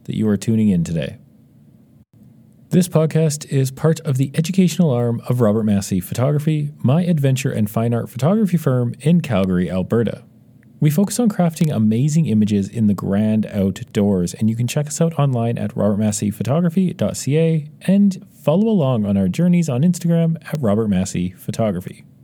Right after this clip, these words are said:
Now, let's get on with the show. I had such a great response to last week's episode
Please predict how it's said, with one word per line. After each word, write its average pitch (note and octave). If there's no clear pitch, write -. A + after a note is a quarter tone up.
Now, F#3+
let's C3+
get C3+
on A#2
with G#2+
the A2+
show. -
I C#3+
had D3+
such -
a C#3+
great C3+
response B2
to B2
last A2+
week's G#2+
episode A#2+